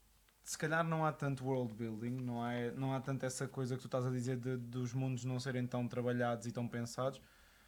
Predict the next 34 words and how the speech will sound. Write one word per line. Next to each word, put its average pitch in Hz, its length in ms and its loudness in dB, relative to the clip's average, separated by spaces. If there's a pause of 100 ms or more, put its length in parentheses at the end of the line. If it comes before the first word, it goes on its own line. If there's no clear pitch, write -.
(680)
Não 143 220 2
acho 156 160 2
que - 60 -8
seja 151 200 0
por 151 160 -2
não 151 140 2
haver 151 180 0
paciência, 143 600 -2
acho 123 240 -2
que 139 80 -2
é 131 40 2
porque 131 220 -6
se - 80 -6
calhar 139 300 4
o 123 80 2
foco, 156 680 -4 (200)
ah, - 60 -6 (120)
nem 139 200 0
sempre 151 380 0
é 147 140 0
esse. - 300 -8 (120)
Então 131 320 0
é 139 80 2
tipo, 135 720 -4 (880)
porque - 160 -8
se - 100 -6
calhar 135 200 4
tu 135 100 -4
agora 143 200 4
olhas 143 200 2
para 147 120 -2
trás 151 200 2
e 147 60 -4
pensas: 110 340 -6